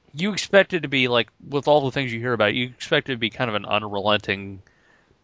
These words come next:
type of, like, almost a, almost kind of a black comedy,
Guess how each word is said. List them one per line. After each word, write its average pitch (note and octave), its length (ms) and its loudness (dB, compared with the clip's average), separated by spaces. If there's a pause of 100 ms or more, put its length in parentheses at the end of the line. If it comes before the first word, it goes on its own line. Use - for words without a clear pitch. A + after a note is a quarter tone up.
(140)
type A2 300 2
of, G2 400 -10 (100)
like, G2+ 180 -2 (420)
almost D#3 600 -2 (340)
a, B2 120 4 (840)
almost F4 340 4
kind F#3 160 2
of D#3 60 0
a A2 80 2
black G2 320 2
comedy, F#2 560 -2